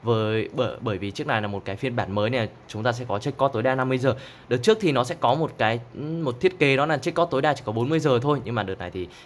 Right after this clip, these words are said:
ờ, khá là lâu rồi, hãng đã sản xuất ra chúng ta, cho chúng ta những cái phiên bản mới nó chất lượng hơn. Đó, với thời gian check cót tối đa là năm mươi giờ, một thời gian check cót cực kỳ cao cho anh em khi mà chúng ta, kể cả chúng ta không có nhiều thời gian đeo,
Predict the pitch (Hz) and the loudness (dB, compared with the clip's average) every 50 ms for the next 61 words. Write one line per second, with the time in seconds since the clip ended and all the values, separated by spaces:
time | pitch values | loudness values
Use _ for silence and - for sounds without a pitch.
0 | - - - 98 95 92 92 92 92 95 95 92 92 - - 120 143 135 117 117 | -14 -4 -2 0 2 2 2 0 -2 -4 -6 -10 -10 -8 -6 -2 0 2 4 4
1 | 117 113 110 107 98 95 95 101 117 - - 107 139 143 131 - - - - - | 4 4 4 2 2 2 0 0 -2 -4 -4 -4 -6 -8 -8 -10 -14 -20 -20 -20
2 | - - - - 156 135 - 87 - - 151 147 - 143 127 117 117 - 107 104 | -16 -8 -6 -4 -4 -4 -6 -8 -4 -2 -2 0 4 4 4 4 2 0 -4 0
3 | 131 123 120 120 117 104 110 107 127 123 120 101 98 104 101 - - 135 117 101 | 0 0 0 0 -2 -4 -2 -2 0 0 -2 -2 -4 -6 -6 -2 -2 -2 0 0
4 | 87 87 98 101 104 107 110 113 - 185 180 - 185 185 160 - 135 156 160 156 | -2 -4 -2 -2 -2 -2 -4 -2 2 2 0 2 2 0 0 2 4 4 4 4
5 | 156 160 - - - - - - - 98 101 104 113 123 117 117 113 120 127 131 | 4 0 -8 -16 -20 -20 -20 -12 -6 -2 0 0 0 0 0 0 2 0 0 -2
6 | - - - - 143 123 123 113 139 143 135 - 175 160 - 160 165 160 127 123 | -6 -14 -6 -4 -2 0 0 0 0 0 -2 -4 -4 -2 -2 -2 -2 0 -2 0
7 | 139 147 135 127 117 117 131 147 156 156 151 139 151 131 110 98 101 101 107 104 | 2 2 2 2 2 2 2 2 2 2 2 2 0 0 0 -4 -6 -6 -6 -8
8 | - - 110 101 101 113 110 - 131 120 - 135 139 - - 165 160 - 135 120 | -6 -6 -6 -4 -4 -4 -4 -6 -6 -2 -2 -2 -2 2 0 0 2 2 -4 -4
9 | 120 - 147 139 131 127 117 - - - - - - - 120 117 120 120 120 117 | 2 4 4 4 4 4 2 -4 -12 -20 -20 -20 -10 -4 -2 0 0 2 2 0
10 | 117 113 - - 120 113 101 - 107 104 - 123 120 117 120 - - - - - | 0 -2 -2 -2 0 0 0 -2 -4 0 2 2 2 2 -2 -6 -16 -20 -12 0
11 | - 160 131 113 - - 151 120 87 90 - 117 123 120 156 139 - 151 143 127 | 4 4 4 4 4 2 2 2 2 -2 -6 -6 0 2 2 2 2 0 -4 -2
12 | - 101 113 131 151 165 160 139 117 110 123 113 113 127 135 135 127 123 143 143 | 2 2 2 2 2 2 2 2 2 2 0 -2 0 2 0 0 2 2 0 2
13 | 139 120 | 2 0